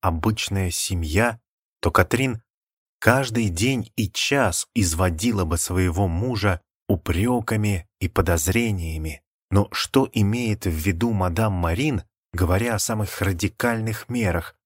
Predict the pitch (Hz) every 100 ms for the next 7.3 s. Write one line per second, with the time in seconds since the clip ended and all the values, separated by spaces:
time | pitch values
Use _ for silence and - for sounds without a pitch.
0 | - 87 92 98 - 131 - - _ _
1 | - - - 113 - - - 85 90 117
2 | 104 - 92 85 85 - 104 - 92 82
3 | 82 80 95 78 98 101 - 85 78 78
4 | 82 107 113 101 90 - _ - 82 73
5 | 87 104 - 101 87 80 90 - - 101
6 | 92 76 80 98 95 82 85 78 80 110
7 | 120 113 107